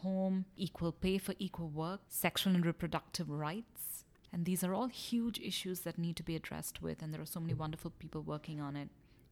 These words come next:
every day trying to make progress. But the issue that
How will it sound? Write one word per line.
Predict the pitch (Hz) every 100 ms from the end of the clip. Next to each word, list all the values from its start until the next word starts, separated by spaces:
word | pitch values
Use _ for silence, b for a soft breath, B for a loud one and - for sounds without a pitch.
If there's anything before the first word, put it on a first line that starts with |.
| -
every | 180 165 180
day | 160 160
trying | - 156 151
to | 151
make | 143 -
progress. | 165 - - - - - -
But | 190
the | 220
issue | - 359 330
that | 226